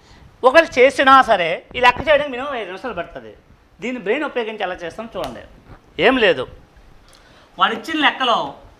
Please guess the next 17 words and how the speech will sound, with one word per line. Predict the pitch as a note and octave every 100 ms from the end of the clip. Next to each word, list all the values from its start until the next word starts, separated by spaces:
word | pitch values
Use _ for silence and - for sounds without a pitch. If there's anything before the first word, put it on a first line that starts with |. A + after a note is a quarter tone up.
| _ - _ _ _
చరరాశులు | B3+ C#4+ D#4 D#4 C#4+
ఎన్ని | B3+ A#3+
ఉన్నా | B3+ G3+
చూడండి. | E3 B2+ - _ _ _ _ _ - _ _ E3+
ఒకే | G#3+ C#4 A#3+
ఒక | -
చరరాశి | F#3+ F3 F3+ -
ఉంది. | C#3+ A2+ - - - - _ -
చరరాశులు | A3 B3 A#3+ A#3 A3
అంటే | A3 F3 C#3 - _ _ _ _ F3+
ఏబిసి, | G3+ G3+ G3+ G3 - G3 G3+ G#3 - - E3
ఎక్స్వైజెడ్, | - F#3+ F#3+ F#3 F#3 F3 F3 E3
వాటిల్లో | F3 F#3+ F#3 F#3 F#3
చరరాశులు | D#3 F3+ E3+ E3+ F#3 D3
అంటారనమాట. | D3 C#3 B2+ A#2+ A2+ - - - _ _ G3
ఎన్నున్న | A#3 B3+ B3 A#3+
చరరాశులు | G#3+ A3+ G#3+ G#3+